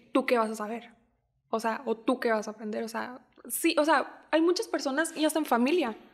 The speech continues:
pasa que muchas veces te dicen, o sea, de que, "¿Tú qué sabes? Sí, yo estoy más grande que tú".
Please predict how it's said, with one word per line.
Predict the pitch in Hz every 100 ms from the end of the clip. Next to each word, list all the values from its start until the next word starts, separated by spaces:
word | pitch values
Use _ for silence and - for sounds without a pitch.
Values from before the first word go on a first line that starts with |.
| _ _ _ -
pasa | 233 262
que | 247
muchas | 226 233 240
veces | 247
te | 247
dicen, | 233 233
o | 240
sea, | 240
de | 240
que, | 233 240 247 _ _ _ -
"¿Tú | 220
qué | 247
sabes? | 240 269 294 - _ _ _ _ _ _
Sí, | -
yo | 254
estoy | 233
más | 233
grande | 233 240
que | 247 226
tú". | 277